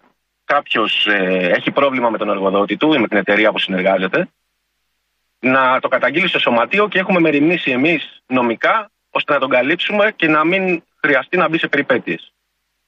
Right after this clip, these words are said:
Ε, το κάλεσμα, η συνάντησή μας είναι αύριο εννιά η ώρα το πρωί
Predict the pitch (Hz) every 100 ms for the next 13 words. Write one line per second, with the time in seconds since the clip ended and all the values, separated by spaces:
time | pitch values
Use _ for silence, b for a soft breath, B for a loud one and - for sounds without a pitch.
0 | _ _ _ _ - 123 120 117 113 110
1 | 120 160 190 170 160 131 131 170 175 -
2 | 180 160 120 - 143 131 139 139 120 113
3 | 127 135 131 131 127 113 107 110 117 107
4 | 90